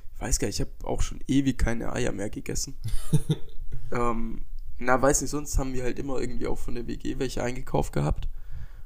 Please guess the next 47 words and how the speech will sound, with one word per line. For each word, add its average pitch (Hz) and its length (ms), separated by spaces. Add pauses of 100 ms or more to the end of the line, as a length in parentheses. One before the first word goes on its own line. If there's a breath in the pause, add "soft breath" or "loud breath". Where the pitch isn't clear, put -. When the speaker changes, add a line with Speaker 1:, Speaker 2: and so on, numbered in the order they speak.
(100)
Speaker 1:
Und 123 160
da 120 140
wir 120 80
jetzt - 220
doch 127 140
immer 127 180
alle 120 140
unterwegs 123 580
sind 131 220
oder 120 160
so, 117 120
haben 117 120
wir 117 80
jetzt 117 140
schon 120 140
auch 120 220 (160)
seit - 260
einer 113 100
längeren 131 380
Zeit, - 340
aber, 110 420
äh, 110 300 (480 loud breath)
quasi 117 280
jeder 127 280
kauft - 340
halt 110 160
das - 160
ein, 117 160
was 110 160
Speaker 2:
Ja, 117 60
Speaker 1:
er - 20
für 95 120
Speaker 2:
ja. - 20
Speaker 1:
sich 120 180
haben 127 320
will 131 280
und 117 220
dann, 113 280 (500 soft breath)
dann 110 260
that's 117 240
it. - 240
Und - 220
deswegen, 127 340
also 113 160
ich - 120
hab - 160
auch - 160